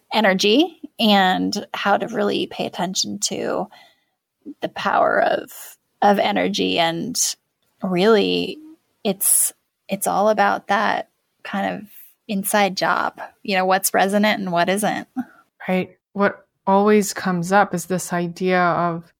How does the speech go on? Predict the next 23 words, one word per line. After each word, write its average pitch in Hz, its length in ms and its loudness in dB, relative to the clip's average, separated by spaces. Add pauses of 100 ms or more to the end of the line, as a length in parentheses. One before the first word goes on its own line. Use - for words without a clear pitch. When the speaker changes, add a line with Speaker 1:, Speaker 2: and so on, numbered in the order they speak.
(140)
Speaker 2:
whatever 196 720 4
the 185 400 0
energetic 180 720 0
state 180 500 -4 (100)
of 170 360 -4
the 175 80 -6
founder, 185 680 -2 (200)
that's 175 340 0
what 190 340 -4
the 170 80 -8
company's 175 680 -6 (400)
energy 170 440 -2
is 170 220 -6
going 170 240 -2
to 175 100 -6
be 170 160 -2
as 170 140 -2
well. 170 480 -2 (160)
So - 280 -2
I 175 80 2
think 202 200 -2
we 196 120 2
often 175 600 -2